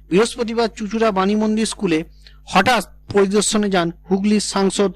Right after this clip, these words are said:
রচনা বন্দ্যোপাধ্যায়। সেখানে গিয়ে প্রধান শিক্ষিকা ধৃতি বন্দ্যোপাধ্যায়ের অভিযোগ শুনে স্তম্ভিত হয়ে যান। রচনা সাংসদ তহবিল থেকে ওই স্কুলে মেয়েদের জন্য স্মার্ট ক্লাসরুম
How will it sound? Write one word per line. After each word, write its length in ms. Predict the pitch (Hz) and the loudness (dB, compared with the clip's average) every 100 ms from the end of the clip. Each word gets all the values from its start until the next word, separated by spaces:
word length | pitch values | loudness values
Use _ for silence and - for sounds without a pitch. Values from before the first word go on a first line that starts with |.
| - - | -6 -2
রচনা 360 | 175 214 202 | 0 2 0
বন্দ্যোপাধ্যায়। 680 | 180 180 175 156 135 - 123 - - - | 2 0 0 -4 -4 -10 -14 -18 -20 -18
সেখানে 460 | - 208 208 214 202 | -2 0 2 2 0
গিয়ে 360 | 208 190 170 - - - | 0 0 0 -6 -20 -2
প্রধান 300 | 175 190 220 | 0 2 2
শিক্ষিকা 600 | - 214 - 196 202 165 - - - | 0 -4 -6 -2 0 0 -4 -18 -14
ধৃতি 340 | - 180 196 233 | 0 0 0 -2
বন্দ্যোপাধ্যায়ের 800 | 196 202 202 214 185 196 202 190 | 0 0 0 0 0 0 0 -2
অভিযোগ 540 | - 170 180 202 185 | -6 -2 0 0 0
শুনে 280 | - 180 170 | 0 0 0
স্তম্ভিত 540 | - - 202 214 202 | -4 0 2 2 0
হয়ে 240 | 170 160 143 | 0 0 0
যান। 280 | 135 120 120 - - 160 | -4 -6 -10 -20 -8 0
রচনা 460 | 175 226 208 196 196 - - | 0 2 0 -2 -6 -18 -16
সাংসদ 460 | - 196 196 214 196 - | -2 0 0 -2 -4 0
তহবিল 400 | 196 202 214 196 | 2 2 -2 -2
থেকে 400 | 208 196 170 156 - - - | -2 -2 -2 -4 -10 -20 -2
ওই 220 | 170 214 | 2 2
স্কুলে 420 | 208 - 208 180 | 0 -4 0 0
মেয়েদের 480 | 160 175 202 196 202 | 2 0 0 0 -2
জন্য 260 | 190 190 180 | 0 0 -2
স্মার্ট 400 | - 185 202 190 | -2 0 0 -2
ক্লাসরুম 500 | 196 190 - 208 | -2 -2 -2 -4